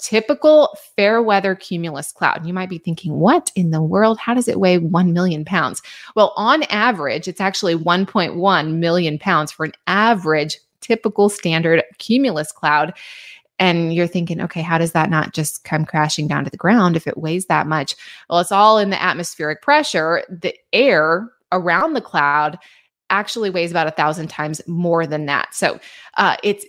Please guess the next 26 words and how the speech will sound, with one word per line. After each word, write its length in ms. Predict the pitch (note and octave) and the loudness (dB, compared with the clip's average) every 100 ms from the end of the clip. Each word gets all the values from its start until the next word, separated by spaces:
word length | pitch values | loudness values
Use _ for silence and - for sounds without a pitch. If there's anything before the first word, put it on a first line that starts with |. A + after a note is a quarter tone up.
| - | -10
more 680 | F3 F3 F3 G3+ A3+ - - - | -6 -2 2 4 2 0 -10 0
dense. 400 | C4+ A3+ D3 - | 2 2 -2 -2
The 160 | F#3 - | -2 0
air 180 | G3 B3+ | 2 2
is 140 | F#3 | 2
more 220 | F#3 D#3+ | 0 0
dense. 260 | D#3+ D3 D#3 | 0 0 0
So 320 | G3+ E3+ D3 | 4 4 4
we 260 | E3+ G#3 A3+ | 0 0 0
see, 440 | - G#3 F#3+ F#3 | 0 2 4 4
uh, 260 | - E3+ - | 2 -2 -2
one 500 | E3 F3 G#3+ B3+ - _ - | 0 2 2 0 -4 _ -4
million 560 | G3+ F#3+ C#4 D#4 D4 C4 | 4 6 6 4 4 4
pounds 600 | - A3+ D4 D#3+ - - | 2 2 4 2 0 -6
floating 480 | - F3+ F#3+ C4 C#4 | -6 -4 -2 0 0
around 300 | B3 A#3+ G#3 | 2 2 2
up 160 | F#3 | 0
in 100 | F#3 | -2
the 60 | E3 | 0
sky, 580 | - G#3 G3 G3+ G3+ G3 _ - - | 0 0 2 4 2 0 _ -10 0
uh, 120 | F3+ - | 0 4
in 120 | F#3 | 4
just 180 | F3 - | 4 0
one 240 | D#3+ D#3+ | 0 0
single 320 | - D3+ D3+ | -4 -6 -8
cloud. 280 | - - - | -6 -4 -6